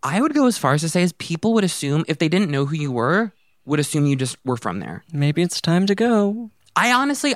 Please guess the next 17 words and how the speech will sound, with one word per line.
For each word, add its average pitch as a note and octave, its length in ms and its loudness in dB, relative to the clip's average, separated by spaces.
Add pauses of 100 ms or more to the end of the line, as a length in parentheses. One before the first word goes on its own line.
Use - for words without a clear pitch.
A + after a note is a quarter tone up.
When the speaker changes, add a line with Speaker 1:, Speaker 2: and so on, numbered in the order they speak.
Speaker 1:
I F3 240 2
would B3 180 0
really, F3+ 680 2 (300)
I D#3 160 2
would G#3 160 0
look G3+ 160 -2
into C#3 720 0 (760)
trying D#3 240 -2
to - 60 -10
perform C#3 400 -4
there F3 160 2
just C3 160 -8
so C#3 80 0
you C3 40 -2
can C#3 140 -2
get, C3+ 180 -2
like, B2+ 160 -2